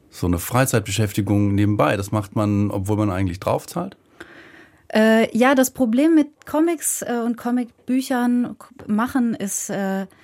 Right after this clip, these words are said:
Speaker 2: dass man in, meistens in jahrelange Vorleistung, kostenlose Arbeit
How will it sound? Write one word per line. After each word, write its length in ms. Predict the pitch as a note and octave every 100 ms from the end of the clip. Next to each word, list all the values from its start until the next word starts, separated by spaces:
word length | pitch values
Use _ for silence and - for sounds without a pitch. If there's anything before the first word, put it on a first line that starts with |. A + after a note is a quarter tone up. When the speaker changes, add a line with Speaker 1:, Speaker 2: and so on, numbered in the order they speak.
| - - _ -
Speaker 2:
dass 200 | F#3+ -
man 280 | F#3 F#3 F3+
in, 340 | F#3 F3+ E3 -
meistens 460 | - F3 G3+ B3+ A3+
in 100 | F#3+
jahrelange 640 | E3+ D#3+ G3 A3 G3 F#3+
Vorleistung, 1300 | F#3 - G3 G3+ G3 - E3 D#3+ - - E3+ E3 D#3 -
kostenlose 640 | F#3+ - E3+ F3 E3+ E3+ E3 _ - - - -
Arbeit 600 | - F#3+ F#3+ F3 - -